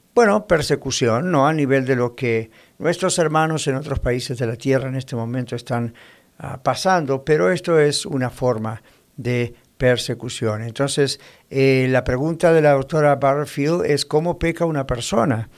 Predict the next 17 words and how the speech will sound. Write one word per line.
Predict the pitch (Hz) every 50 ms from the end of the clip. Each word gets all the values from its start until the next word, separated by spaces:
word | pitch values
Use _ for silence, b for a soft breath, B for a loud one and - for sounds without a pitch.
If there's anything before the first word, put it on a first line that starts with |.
| b b b b b b
al | - - 131
usar | 131 131 - - 139 139 139
pronombres | - - 131 120 127 131 131 123 127 131 127 -
transgénero? | - 113 117 117 - - - 117 110 107 101 107 104
Tanto | - 135 143 147 170 156
la | 139 127
misma | 117 123 160 208 208 175 180 170 -
persona | - 151 131 - - 143 123 123 127 127 131 131 B B B B B B B B _
como | - 156 156 151 156 170 180 185 190 - -
aquellos | - 123 131 - 143 135 135 131 135 135 131 - -
que, | - - 131 127 123 123 120 120 113
mm, | 113 110 107 101 _ _ _ _ _ _ - - _ _ _ _
quizá | - - 135 120 - - 139 139 143 143 143 -
por | 139 127 123 123 123 120 127
no | 135 139 135
tener | 160 151 135 135 143 -
problemas | - 139 127 131 135 139 139 143 139 139 131 - - - -